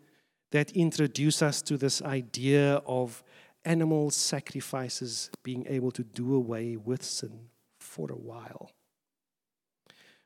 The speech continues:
But the sacrifices of the old Levitical system,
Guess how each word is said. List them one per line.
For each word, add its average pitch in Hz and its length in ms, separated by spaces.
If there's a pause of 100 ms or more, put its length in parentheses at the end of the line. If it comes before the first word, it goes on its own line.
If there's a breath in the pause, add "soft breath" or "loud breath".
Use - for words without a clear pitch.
(120)
But 165 140
the 170 100
sacrifices 240 920
of 156 220
the 160 160
old 196 320
Levitical 175 600
system, 160 680